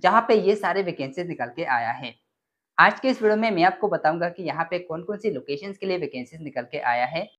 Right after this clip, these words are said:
और guys, यहाँ पे जो latest vacancies निकल के आया है, उन सारे vacancies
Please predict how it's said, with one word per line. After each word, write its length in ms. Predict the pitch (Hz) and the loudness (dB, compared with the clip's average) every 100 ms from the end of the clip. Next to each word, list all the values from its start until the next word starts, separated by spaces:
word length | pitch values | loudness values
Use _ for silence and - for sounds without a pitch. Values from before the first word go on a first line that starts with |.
| - | -4
और 100 | 180 | 0
guys, 220 | 202 214 | 2 2
यहाँ 160 | 185 185 202 | 2 0 2
पे 60 | |
जो 120 | 202 202 | 2 2
latest 420 | 156 156 240 220 | 0 -2 -4 -4
vacancies 380 | 175 165 185 175 | -4 -4 -4 -8
निकल 260 | 156 135 | -2 -2
के 120 | 135 131 | -2 -2
आया 300 | 139 135 147 | 2 2 2
है, 160 | 165 156 | -4 -10
उन 80 | 165 | -4
सारे 260 | 156 165 | 0 2
vacancies 420 | 214 196 175 190 | 0 -4 -8 -10